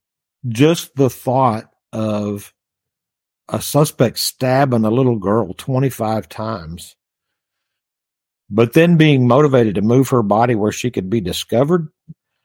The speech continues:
um, that, that's a contradicting and disturbing situation. And, um, that should be very telling about the right suspect.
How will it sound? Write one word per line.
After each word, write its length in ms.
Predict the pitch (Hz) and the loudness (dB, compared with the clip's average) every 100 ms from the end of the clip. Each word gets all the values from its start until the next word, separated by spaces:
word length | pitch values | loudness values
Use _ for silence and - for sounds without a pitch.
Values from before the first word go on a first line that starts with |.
| _ _ _ - | _ _ _ -4
um, 720 | 113 110 104 101 98 92 90 _ _ _ _ _ - | 0 2 2 0 -2 -4 -8 _ _ _ _ _ -4
that, 240 | 120 120 117 110 110 | -2 -2 -8 -8 -2
that's 260 | 139 160 - | 0 0 0
a 80 | 107 | -4
contradicting 1040 | - 120 139 - 117 123 127 - 120 110 | 0 0 0 0 0 2 0 0 2 2
and 120 | 104 | 0
disturbing 540 | 101 - 120 110 110 | -4 -2 0 2 -2
situation. 720 | 104 107 - 101 98 90 82 85 _ _ _ _ _ _ _ - | -2 -6 -6 -6 -6 -8 -14 -18 _ _ _ _ _ _ _ -2
And, 340 | 117 107 107 | 0 2 2
um, 520 | 104 104 101 98 92 117 | 2 0 -2 -6 -8 -2
that 280 | 123 131 | 0 0
should 360 | - - 165 139 | -4 0 2 2
be 140 | 123 | -2
very 300 | 104 120 117 | 0 0 -2
telling 440 | - - 123 107 98 | -2 -2 -2 -2 -6
about 280 | 101 104 - | -6 -8 -8
the 100 | 98 | -10
right 220 | 95 - | -10 -12
suspect. 460 | - 87 - - | -14 -14 -18 -20